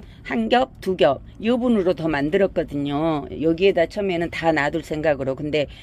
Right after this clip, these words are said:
집에서 또 자꾸 보고 싶으니까 올 때마다 가져가게 되더라고요, 여기에서. 그러다 보니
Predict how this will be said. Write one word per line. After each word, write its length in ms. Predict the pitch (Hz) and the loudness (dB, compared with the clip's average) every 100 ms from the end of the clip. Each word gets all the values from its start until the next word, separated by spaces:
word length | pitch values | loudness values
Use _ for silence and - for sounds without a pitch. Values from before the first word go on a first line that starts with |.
| - - - | -20 -20 -10
집에서 520 | - 196 240 208 170 - | 0 4 4 4 0 0
또 260 | 170 156 - - | -4 -6 -8 -16
자꾸 300 | - 165 190 | -12 -10 -10
보고 280 | - 165 202 | -4 -2 0
싶으니까 640 | 202 - 180 156 147 151 - | -4 -6 -6 -4 -2 -2 0
올 140 | 151 | -2
때마다 380 | 170 214 190 165 | -2 0 0 -2
가져가게 560 | - 151 175 202 180 151 | -4 -2 2 4 2 0
되더라고요, 600 | 139 135 139 135 156 143 | -4 -4 -4 -2 -2 0
여기에서. 720 | 131 147 139 - 147 160 127 - - - - - - - | -2 -2 -6 -4 -4 -4 -6 -14 -20 -20 -20 -20 -20 -8
그러다 300 | 185 190 180 | -2 2 2
보니 400 | 160 165 208 381 | 0 0 -2 -2